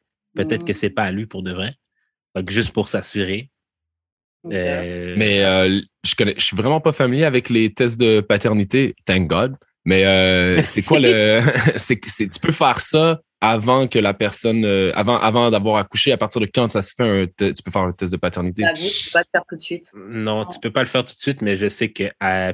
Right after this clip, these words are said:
Speaker 1: prénatal, ça se peut.
Speaker 2: Ouais,
Speaker 3: Ça se
Speaker 2: tu
Speaker 3: peut,
Speaker 2: peux
Speaker 3: ouais.
Speaker 2: le faire avant qu'il
Speaker 1: Ça se
Speaker 2: sorte,
Speaker 1: peut, mais
Speaker 2: je
Speaker 1: c'est
Speaker 2: pense
Speaker 1: pas,
Speaker 2: que oui,
Speaker 1: c'est
Speaker 2: sinon.
Speaker 1: pas, c'est pas comme, comme
Speaker 2: Ouais,
Speaker 1: ça peut
Speaker 2: c'est
Speaker 1: être un
Speaker 2: vrai que
Speaker 1: petit
Speaker 2: c'est
Speaker 1: peu
Speaker 2: pas
Speaker 1: dangereux.
Speaker 2: Ouais.
Speaker 3: Ah ouais ? Ok. Non, je savais pas ça. Bon, merci, j'ai appris.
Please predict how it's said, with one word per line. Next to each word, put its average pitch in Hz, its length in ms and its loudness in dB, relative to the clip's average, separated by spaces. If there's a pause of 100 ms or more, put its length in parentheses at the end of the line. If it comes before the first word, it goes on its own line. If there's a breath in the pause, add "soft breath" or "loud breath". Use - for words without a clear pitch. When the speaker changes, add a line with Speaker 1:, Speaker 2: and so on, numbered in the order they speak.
Speaker 1:
prénatal, 104 640 -4
ça 90 160 -12
se - 140 -18
peut. - 80 -20 (420)
Speaker 2:
Ouais, 196 120 -4
Speaker 3:
Ça 202 200 2
se - 80 -4
Speaker 2:
tu 165 80 4
Speaker 3:
peut, 208 60 8
Speaker 2:
peux 220 80 6
Speaker 3:
ouais. 202 80 6
Speaker 2:
le 277 60 -4
faire - 80 -8 (160)
avant 220 120 -10
qu'il 214 120 -4
Speaker 1:
Ça 214 80 2
se 202 40 6
Speaker 2:
sorte, 302 120 4
Speaker 1:
peut, 123 80 4
mais 101 160 2
Speaker 2:
je - 80 -2
Speaker 1:
c'est - 60 2
Speaker 2:
pense 320 100 2
Speaker 1:
pas, 104 100 2
Speaker 2:
que - 60 0
oui, 107 60 -4 (180)
Speaker 1:
c'est - 160 -18
Speaker 2:
sinon. 101 100 -4
Speaker 1:
pas, 101 360 -2
c'est - 260 -10
pas 95 180 -6
comme, - 360 -16 (460)
comme 107 100 0
Speaker 2:
Ouais, 101 60 4
Speaker 1:
ça 104 100 6
peut 208 80 2
Speaker 2:
c'est 123 80 4
Speaker 1:
être 110 120 2
un - 40 4
Speaker 2:
vrai 107 60 2
que - 60 -8
Speaker 1:
petit - 120 -6 (160)
Speaker 2:
c'est 123 60 2
Speaker 1:
peu 113 140 0
Speaker 2:
pas - 40 4
Speaker 1:
dangereux. 95 500 -4 (460)
Speaker 2:
Ouais. 196 220 -6
Speaker 3:
Ah 156 180 2
ouais ? 165 220 2 (1200)
Ok. 104 300 -2 (120)
Non, 113 180 2
je 101 60 -2
savais 95 180 2
pas 98 120 -2
ça. 95 180 0 (100)
Bon, 82 180 -2 (120)
merci, 95 360 -2
j'ai 87 140 -2
appris. 85 320 -2